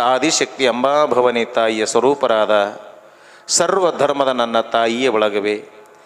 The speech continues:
ಆಧ್ಯಾತ್ಮ ಜೀವಿಗಳು, ಸತ್ಯ ಶರಣರ ಸ್ವರೂಪಿಗಳಾಗಿರುವಂಥ ಅನ್ನದಾತರು ಆಗಿರುವಂತಹ ಸರ್ವ ಧರ್ಮದ ಸರ್ವ ಶರಣರೇ, ಮುದ್ದು ಮಕ್ಕಳೇ,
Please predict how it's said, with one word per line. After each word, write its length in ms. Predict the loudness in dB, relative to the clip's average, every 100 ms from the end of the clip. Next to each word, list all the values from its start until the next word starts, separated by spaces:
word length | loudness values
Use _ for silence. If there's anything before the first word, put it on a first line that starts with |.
| -20 -20 -6
ಆಧ್ಯಾತ್ಮ 640 | -4 -4 -2 -2 -2 -6 -6
ಜೀವಿಗಳು, 560 | -2 0 0 2 2 2
ಸತ್ಯ 420 | 0 -2 -2 -4
ಶರಣರ 400 | -2 -2 -2 0 0
ಸ್ವರೂಪಿಗಳಾಗಿರುವಂಥ 960 | 2 2 0 0 0 0 0 -2 0 0 0 -2 -10 -18 -20 -20 -20 -12 -4
ಅನ್ನದಾತರು 720 | -2 0 0 2 2 2 2
ಆಗಿರುವಂತಹ 580 | 2 2 0 0 -2 -2 -2 -4 -8 -20 -14 -4
ಸರ್ವ 460 | -2 0 2 2
ಧರ್ಮದ 340 | 0 -2 0 -2
ಸರ್ವ 400 | 0 0 0 0
ಶರಣರೇ, 800 | 0 0 0 0 -2 -6 -18 -20 -20 _ _ _
ಮುದ್ದು 340 | -6 -6 -2 -4
ಮಕ್ಕಳೇ, 540 | -4 -4 -4 -4 -6